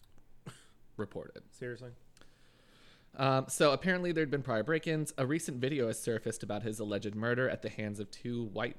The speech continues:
Speaker 1: men. Uh, the two white men had apparently been informed about the man fitting the suspected burglar's description, so they
Speaker 2: The
Speaker 1: decided
Speaker 2: one burglar.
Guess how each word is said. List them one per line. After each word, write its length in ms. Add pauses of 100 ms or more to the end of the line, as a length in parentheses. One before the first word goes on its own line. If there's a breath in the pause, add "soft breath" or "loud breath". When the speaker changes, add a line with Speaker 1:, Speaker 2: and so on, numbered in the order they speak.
Speaker 1:
men. 200 (640 soft breath)
Uh, 300
the 120
two 380
white 280
men 280
had 340
apparently 420
been 160
informed 520
about 320
the 60
man 260
fitting 360
the 80
suspected 600
burglar's 500
description, 720 (260 soft breath)
so 340
they 160
Speaker 2:
The 100
Speaker 1:
decided 380
Speaker 2:
one 180 (120)
burglar. 440